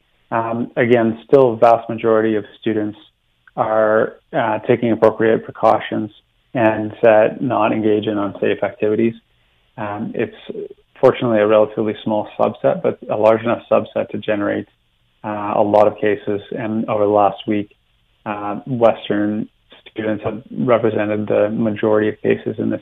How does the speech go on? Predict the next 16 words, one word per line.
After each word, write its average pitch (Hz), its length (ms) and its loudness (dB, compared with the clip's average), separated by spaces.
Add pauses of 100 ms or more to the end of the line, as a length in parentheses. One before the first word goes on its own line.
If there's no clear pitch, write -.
area. 110 420 0 (480)
And, 107 500 -6
uh, - 360 0 (760)
so, 120 320 4 (360)
you 190 420 -14 (1200)
know, 120 300 0
the, 143 100 6
the 131 180 4
work 147 300 6
there 131 300 6
is 117 140 -8
to 120 60 -2
really, 113 440 0 (640)
uh, 110 400 -6
pinpoint 123 640 0
where 123 600 4